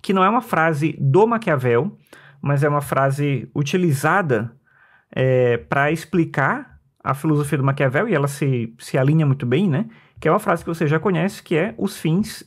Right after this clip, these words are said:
justificam os meios". Algumas pessoas erroneamente atribuem essa fa-, frase ao Maquiavel, ela não tá, é, no Príncipe, mas ela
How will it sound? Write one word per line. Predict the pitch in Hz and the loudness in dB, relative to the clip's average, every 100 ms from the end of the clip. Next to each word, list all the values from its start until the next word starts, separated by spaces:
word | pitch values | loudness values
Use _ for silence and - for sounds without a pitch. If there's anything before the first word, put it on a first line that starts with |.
| - | -4
justificam | 143 190 - - - 170 - 220 - | 0 0 -2 -8 -4 -4 0 -2 0
os | 220 | 0
meios". | 185 135 113 113 | 2 2 0 -2
Algumas | 131 165 - | -2 -2 -2
pessoas | 175 165 156 147 - | -4 0 0 0 -4
erroneamente | - 151 156 147 151 165 | -2 0 0 0 0 -2
atribuem | 139 160 139 202 170 117 - - - _ | 0 0 2 2 0 -2 -6 -20 -20 _
essa | - 139 147 | -4 -2 -2
fa-, | 143 127 127 - | 0 0 0 -6
frase | - 139 135 147 | -4 -2 0 0
ao | |
Maquiavel, | 156 151 139 120 147 | 0 0 0 2 2
ela | 147 | 2
não | 170 226 | 0 0
tá, | 139 156 196 _ - - _ | 0 -2 -4 _ -20 -20 _
é, | 120 123 123 120 110 127 139 _ - | -2 2 2 2 0 -4 -12 _ -2
no | 147 | 0
Príncipe, | 143 139 139 - - 190 208 _ - | 2 0 0 -2 -4 -4 -6 _ -8
mas | - 143 165 156 | 0 0 0 0
ela | 156 175 185 202 | 2 2 0 -2